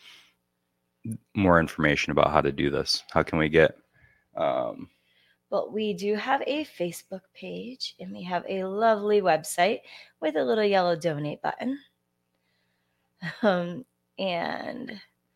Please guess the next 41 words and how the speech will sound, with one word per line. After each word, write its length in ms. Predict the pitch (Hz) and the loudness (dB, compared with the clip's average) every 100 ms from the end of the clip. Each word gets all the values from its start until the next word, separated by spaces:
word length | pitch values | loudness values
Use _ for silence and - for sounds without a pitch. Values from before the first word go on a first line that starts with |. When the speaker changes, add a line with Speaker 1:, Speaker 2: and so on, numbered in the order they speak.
| _ _ - | _ _ -12
Speaker 2:
so 160 | - 208 | -8 -4
please 300 | 226 220 - | -2 -2 -2
feel 140 | 226 | -4
free 200 | - 208 | 0 0
to 100 | 190 | 0
check 320 | 180 185 180 | -2 -6 -6
those 240 | - 175 - | -4 -4 -6
things 240 | 185 175 | -8 -2
out. 180 | 185 - - - - - | 0 0 -4 -18 -16 -4
The 140 | 233 | 4
other 280 | - 247 269 | 6 8 6
thing 200 | 262 262 | 2 2
you 120 | 254 247 | 2 2
can 220 | 240 233 | 0 0
do 160 | 233 | -2
for 200 | 269 - | -4 -4
me 280 | 185 170 175 | -2 -2 -2
is 200 | 190 185 - | -2 -4 -4
if 200 | 196 - | -6 -4
you 180 | 214 226 | -2 2
know 280 | 226 240 - | 4 4 2
of 160 | 220 | -2
a 100 | 240 | -4
family 680 | - 220 254 220 196 226 240 _ _ _ _ _ | -4 -2 -2 0 -2 -4 -8 _ _ _ _ _
who 380 | - 233 226 214 | 0 4 4 4
is 300 | - 208 - | 2 0 0
struggling 540 | 214 254 214 208 220 | 0 2 0 -2 -4
and 160 | - 196 | -6 -6
maybe 240 | 202 208 | -4 -6
could 180 | 208 185 | -6 -6
use 220 | 208 254 185 | -6 -2 0
us, 560 | 226 240 - - - _ _ _ _ _ _ | 0 -2 -10 -14 -16 _ _ _ _ _ _
please 300 | 254 277 277 | -2 -2 -2
refer 320 | 277 247 240 | -4 0 2
them. 300 | 196 175 180 - | 4 4 2 -4
Um, 460 | 190 190 190 196 _ _ _ - - _ _ | -4 -4 -6 -10 _ _ _ -20 -20 _ _
the 340 | 202 220 214 208 | 2 6 8 8
deadline 680 | 214 214 247 254 254 254 247 | 8 6 6 4 4 2 0
is 180 | 185 | -2
officially 500 | 180 - 185 - 226 | -6 -4 -4 -2 -4
passed. 720 | 233 247 262 285 294 - - | -4 -6 -8 -10 -16 -20 -20